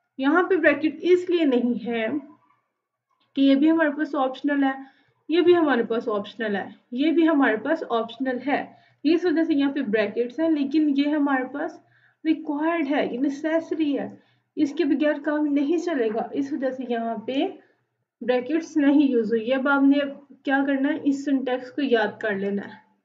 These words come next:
Okay, Next topic है label, acts as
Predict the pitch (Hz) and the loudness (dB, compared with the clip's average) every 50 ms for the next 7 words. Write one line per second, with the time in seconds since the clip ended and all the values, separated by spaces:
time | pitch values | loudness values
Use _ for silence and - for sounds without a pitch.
0 | _ _ _ _ _ _ _ _ _ _ _ - - 233 - - 190 202 - - | _ _ _ _ _ _ _ _ _ _ _ -12 -12 -8 -6 -6 -6 -6 -10 -14
1 | _ _ _ _ _ _ _ _ _ _ _ _ _ _ _ _ _ _ _ _ | _ _ _ _ _ _ _ _ _ _ _ _ _ _ _ _ _ _ _ _
2 | _ 285 311 349 - - - 339 311 269 311 311 - 320 311 285 247 226 214 202 | _ -2 -2 -2 -2 0 2 2 2 2 0 2 2 4 4 4 6 4 4 4
3 | 190 180 - - - - - _ _ _ _ _ _ _ _ _ _ _ _ _ | 2 0 -6 -10 -10 -14 -20 _ _ _ _ _ _ _ _ _ _ _ _ _
4 | _ _ _ _ _ _ _ _ _ - 294 311 330 - - - - - _ _ | _ _ _ _ _ _ _ _ _ -4 -2 -2 -2 -2 -6 -16 -20 -20 _ _
5 | - - - _ - 262 262 254 254 254 254 | -20 -20 -18 _ -2 0 0 2 2 0 -2